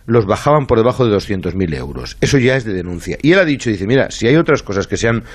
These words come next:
motivo de denuncia, iremos a por todo ello". Evidentemente,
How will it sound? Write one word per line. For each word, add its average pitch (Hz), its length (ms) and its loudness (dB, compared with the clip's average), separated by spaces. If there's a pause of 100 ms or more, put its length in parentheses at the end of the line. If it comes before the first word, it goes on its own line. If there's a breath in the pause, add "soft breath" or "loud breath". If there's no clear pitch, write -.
(120)
motivo 120 360 2
de 123 60 4
denuncia, 123 420 0 (260 loud breath)
iremos 113 400 -2
a 135 60 4
por 92 240 -2
todo 80 260 -2
ello". 113 320 2
Evidentemente, 113 720 0